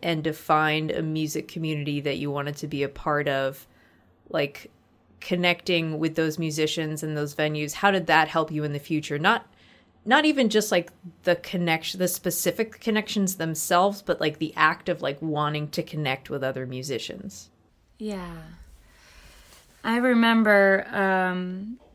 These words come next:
Speaker 2: being underage and, um, playing a couple of those clubs. You get the X's on your hands, like, you
Speaker 1: You
Speaker 2: can't
Speaker 1: wake up
Speaker 2: drink
Speaker 1: the next
Speaker 2: here, but
Speaker 1: morning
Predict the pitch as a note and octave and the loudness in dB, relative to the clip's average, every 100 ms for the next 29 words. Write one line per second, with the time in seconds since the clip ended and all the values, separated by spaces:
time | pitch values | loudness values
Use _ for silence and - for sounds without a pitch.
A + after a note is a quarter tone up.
0 | _ _ _ _ _ A3+ G#3+ G3+ A3 A#3+ | _ _ _ _ _ 0 4 4 4 4
1 | G#3+ G3+ G3+ G3+ G3 - - _ _ _ | 4 6 4 2 -2 -10 -12 _ _ _
2 | _ _ _ - G3+ G3+ G3 F#3+ F#3+ G3 | _ _ _ -8 0 2 2 2 -2 -4
3 | F#3 F#3 F3+ F3+ A#3 - _ - - - | -6 -6 -4 -6 -8 -12 _ -20 -20 -20
4 | _ - - - C4+ D4 C4+ - A#3+ G#3+ | _ -20 -20 2 4 6 4 2 2 2
5 | F#3 G3 - G3+ F#3+ F3+ G3+ G#3 G3+ G#3+ | 2 0 0 2 2 2 -2 0 0 -2
6 | G#3+ G3+ - G#3 G#3 G3 F#3+ F3+ F3+ F3+ | 0 -2 -2 -2 0 0 0 -2 0 0
7 | F3+ F3+ F#3+ E3+ - G#3+ G3 F#3+ F#3+ F#3+ | 0 0 -2 -2 0 2 4 6 6 6
8 | F#3+ F#3+ F#3 F3+ G3 G3 G3 F3+ F#3 E3+ | 4 2 2 4 4 6 6 4 2 0